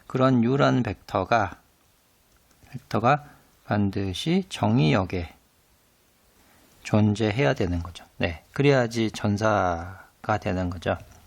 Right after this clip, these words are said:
근데 여기서 이 변환이라는 거는 행렬 변환이기 때문에 이렇게 곱해지는 겁니다. 그죠? 근데 요렇게 표현된다는 거는 사실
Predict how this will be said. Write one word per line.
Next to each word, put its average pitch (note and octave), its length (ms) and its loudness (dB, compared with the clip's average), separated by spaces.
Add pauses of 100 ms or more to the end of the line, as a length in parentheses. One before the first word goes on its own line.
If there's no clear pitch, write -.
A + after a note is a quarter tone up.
(1120)
근데 D3 180 4
여기서 C#3 480 2 (260)
이 C3 160 0
변환이라는 B2+ 720 2
거는 G2 460 -2 (2250)
행렬 E3+ 640 2
변환이기 G2+ 520 -2
때문에 F#2 580 -4 (400)
이렇게 C3 420 -4
곱해지는 G#2 920 -2
겁니다. F2+ 440 -6 (640)
그죠? - 260 -8 (440)
근데 D#3 420 2 (1040)
요렇게 F3+ 220 0
표현된다는 B2+ 720 2
거는 G#2+ 220 0
사실 D3 520 0